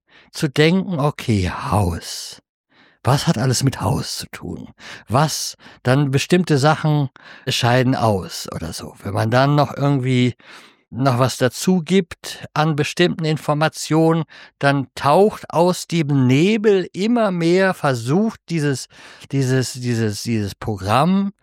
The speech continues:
zu erraten, was es denn sein könnte. Also mit Sätzen auch wie, wär's dann bei der Maschine sprachlich, ich stelle mein Auto in die Punkt, Punkt, Punkt. Wahrscheinlich dann Garage oder so, ne?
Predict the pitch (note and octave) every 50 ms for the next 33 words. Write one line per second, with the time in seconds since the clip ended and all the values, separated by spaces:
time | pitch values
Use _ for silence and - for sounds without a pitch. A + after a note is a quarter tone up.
0 | _ - - - - _ - - C4 - B2+ A#2+ G#2 F#2+ G2+ A2+ C#3 E3+ G3 A3
1 | G#3+ - _ F#3 F3+ E3+ C3+ D3 C3+ - - C#3+ - - - C3+ C3 C3 A#2 B2
2 | A#2+ A#2+ A#2+ A#2+ A2 G2+ G2+ G2 - - - G#2 F#2 F2 - - - - - -
3 | - _ _ _ _ - - - - - _ - A2 A2 A#2+ A2+ B2 A2+ G2+ A#2
4 | C3+ D#3+ E3+ - - - - D#3 D3 - B2+ C3 C3+ C#3 - - B2 B2+ B2+ A#2+
5 | A#2+ B2 A#2+ - _ _ _ - - _ _ - G2 A#2 B2+ C3+ B2 - - B2+
6 | A#2 A2 B2 A#2+ A#2 A#2 A2+ G#2+ A2+ A2 - - - A#2+ A#2 A#2 A2+ - - -
7 | A2+ A2 A2+ G#2 - - G#2+ G#2 - - - - - - - _ _ _ _ B2+
8 | A#2+ - - - - - A#2+ C3 C3+ C#3 C3+ B2 A#2+ A2 G#2+ G#2+ G#2+ G#2+ G#2+ -
9 | - A2+ A#2 C3 D3 C#3 - - B2 B2 A#2+ - - B2+ B2 A#2+ B2+ B2+ A2+ G#2+
10 | A2+ A2 A2 G#2+ G#2+ - - _ _ _ _ _ _ _ - G#2 F#2+ F2+ - E2
11 | - - - - - - - _ _ _ _ _ _ - G#2+ - A2 G#2+ A2 A2+
12 | G#2 - B2+ A#2+ B2+ B2+ C#3 C#3 A#2+ A2+ A2+ A2 G#2+ G#2 F2 - - - - G#2
13 | - F2 F2 - - - - - - - - D3+ F3+ F#3+ F#3